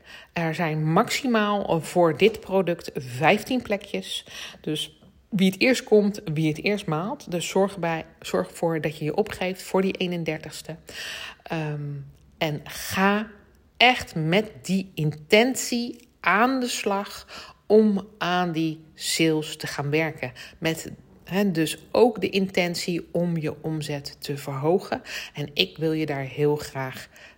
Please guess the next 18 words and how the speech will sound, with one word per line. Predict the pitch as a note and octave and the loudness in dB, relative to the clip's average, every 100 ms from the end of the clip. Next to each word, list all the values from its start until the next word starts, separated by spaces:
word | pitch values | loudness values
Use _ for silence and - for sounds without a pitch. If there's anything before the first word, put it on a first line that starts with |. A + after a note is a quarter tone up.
| - | -12
mee | D3 C3+ D3+ F#3+ E3+ | -6 0 4 4 4
helpen. | E3 D#3 D3+ - - | 0 -2 -2 -8 -8
En | - | -10
ik | D3+ - | -12 -8
zal | D3 | -4
je | C#3+ | -4
laten | C#3 C3+ C3+ | -4 -6 -6
zien | C3 F3 G3 G#3 - - - | 0 2 2 0 -8 -18 -4
dat | D#3 D3+ - | -2 -2 -4
het | B2 - - | -10 -14 -14
gaat | - - F3+ G#3+ G#3+ | -12 -2 0 0 -2
vanuit | - D#3+ C#3+ C#3+ - - _ | -6 -4 -4 -6 -8 -16 _
echt | A3 A#3+ - - _ _ _ _ _ | 0 0 -6 -12 _ _ _ _ _
uit | - F#3 A3+ | 4 4 6
je | A#3 | 4
hart, | F3+ F3 E3+ - - - _ _ | 4 2 0 -6 -14 -20 _ _
in | F#3 G#3 G#3 | 4 4 4
flow | - E3 D#3 D#3 D#3 | 2 0 2 0 -6